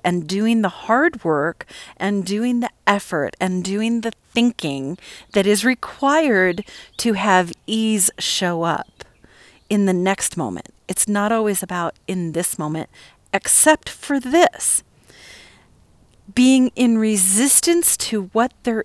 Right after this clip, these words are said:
is to think about, do, act on, and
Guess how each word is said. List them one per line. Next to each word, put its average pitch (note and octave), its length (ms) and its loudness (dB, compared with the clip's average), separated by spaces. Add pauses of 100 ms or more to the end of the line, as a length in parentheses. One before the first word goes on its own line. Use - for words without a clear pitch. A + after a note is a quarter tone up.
(120)
is A3 340 2
to F3+ 260 -4
think C4 340 -4
about, A#3+ 480 -4
do, G3+ 460 -2 (420)
act G3 400 0 (100)
on, F#3+ 540 -4 (460)
and F3+ 600 0